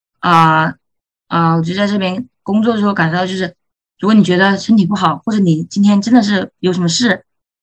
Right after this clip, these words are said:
走，没关系。就是回去工作真的没有那么，没有你的生-，个人生活重要。然后就是来这边都会问，就是我们这边有个，有个小孩子，他是通过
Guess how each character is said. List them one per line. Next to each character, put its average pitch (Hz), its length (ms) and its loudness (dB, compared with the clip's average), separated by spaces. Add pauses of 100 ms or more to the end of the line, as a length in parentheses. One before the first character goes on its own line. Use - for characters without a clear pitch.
(380)
走， 147 320 0
没 180 160 2
关 208 260 4
系。 208 400 4 (1400)
就 220 120 -6
是 196 100 -2
回 214 320 2
去 240 340 2 (320)
工 262 220 6
作 269 160 4
真 269 160 4
的 254 180 4 (1080)
没 208 100 0
有 240 80 4
那 254 100 8
么， 214 280 8
没 185 160 0
有 240 80 6
你 214 100 4
的 175 200 4
生-， 247 340 4 (100)
个 262 100 0
人 185 160 2
生 214 200 -2
活 165 160 0
重 185 160 -2
要。 160 280 -2
然 175 120 -2
后 202 60 0
就 208 120 -2
是 208 280 0 (300)
来 170 120 0
这 185 100 0
边 196 160 0
都 180 80 -2
会 185 80 0
问， 185 500 0
就 190 140 -8
是 185 340 -2 (1120)
我 190 80 -2
们 190 120 -2
这 220 80 -4
边 220 120 -2
有 180 120 0
个， 175 360 4 (600)
有 185 100 0
个 202 100 0
小 185 140 0
孩 - 240 -6
子， - 140 -8
他 202 120 0
是 208 220 -2
通 196 280 -4
过 180 480 0